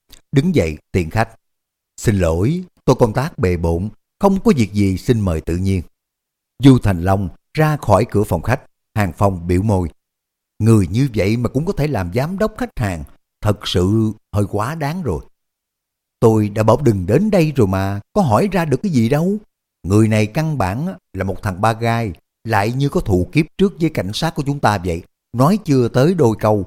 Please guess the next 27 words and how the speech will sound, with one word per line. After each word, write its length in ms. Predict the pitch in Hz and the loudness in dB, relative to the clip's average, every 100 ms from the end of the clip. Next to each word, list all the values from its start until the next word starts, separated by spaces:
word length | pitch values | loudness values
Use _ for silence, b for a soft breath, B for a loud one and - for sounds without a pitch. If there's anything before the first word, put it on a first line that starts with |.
| - | -4
liền 280 | 113 117 98 | 2 2 2
muốn 160 | 123 | -4
phát 200 | 156 180 185 | -4 -6 -4
hỏa 320 | 90 80 127 | -4 -4 -4
rồi." 200 | 123 78 - _ _ _ _ _ _ _ | -6 -8 -10 _ _ _ _ _ _ _
Hàng 160 | 104 95 - | -4 -4 -2
Phong 260 | 101 98 78 _ _ | -2 -2 -8 _ _
cầm 240 | 123 107 | -2 -2
tờ 140 | 98 92 | -2 -4
giấy 300 | 90 98 139 | 0 -2 0
có 100 | - 139 | -2 -2
viết 140 | 151 | -2
số 240 | - 120 156 | 0 0 2
di 120 | 131 | 0
động 180 | 90 82 | 0 -2
nói, 260 | 92 107 175 _ _ _ - | -4 -4 -8 _ _ _ -4
nhưng 240 | 135 123 | -2 -2
câu 300 | 120 143 127 - | 0 0 0 -2
trả 160 | 98 | -4
lời 300 | 131 107 85 | -2 -2 -2
của 160 | 80 110 | -4 -6
gã 220 | 98 78 87 156 _ _ - | -4 -4 -6 -12 _ _ 2
từ 200 | 123 120 | 4 4
một 200 | 120 113 | 2 0
phương 280 | - 180 | 0 0
diện 180 | 117 92 | 0 -4
khác 280 | 101 131 180 | -6 -8 -8